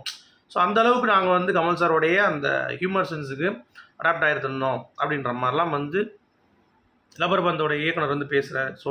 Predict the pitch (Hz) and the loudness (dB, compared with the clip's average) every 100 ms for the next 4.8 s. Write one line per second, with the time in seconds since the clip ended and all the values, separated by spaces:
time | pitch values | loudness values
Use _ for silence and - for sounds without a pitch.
0 | 135 139 175 262 233 196 208 208 196 165 | -2 -4 -4 0 2 4 2 0 0 0
1 | 160 147 156 165 202 190 175 170 160 156 | 2 0 0 2 2 2 -2 0 -2 0
2 | 156 139 143 139 131 123 123 135 127 - | 0 0 -4 -4 -4 -6 -4 -4 -6 -10
3 | - - - 175 226 233 208 180 175 262 | -20 -20 -4 0 2 2 2 2 4 4
4 | 233 202 185 170 165 143 170 | 4 2 0 0 2 2 4